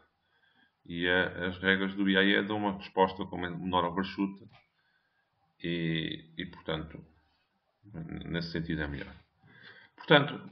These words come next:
com esta comparação, eh, e apresentando a bibliografia,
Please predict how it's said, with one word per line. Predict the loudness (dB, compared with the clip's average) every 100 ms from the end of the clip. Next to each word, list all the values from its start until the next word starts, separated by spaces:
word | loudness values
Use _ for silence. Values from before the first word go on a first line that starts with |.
| -6
com | 0
esta | 0 0
comparação, | -2 0 2 0 -2 -8 -10 -10
eh, | -8 -8 -8 -8 -2
e | 2 2 0
apresentando | -4 -2 0 2
a | 2
bibliografia, | 2 2 0 -2 -8 -8